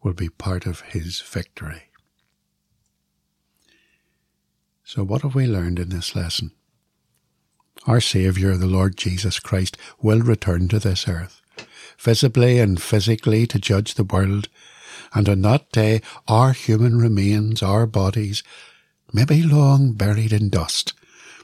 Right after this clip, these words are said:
will be resurrected to be reunited with our souls,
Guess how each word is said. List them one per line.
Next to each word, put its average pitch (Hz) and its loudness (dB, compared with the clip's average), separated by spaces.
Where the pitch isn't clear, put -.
will 127 2
be 98 0
resurrected 117 2
to 104 -4
be 92 0
reunited 107 2
with 90 -2
our 95 0
souls, 82 -4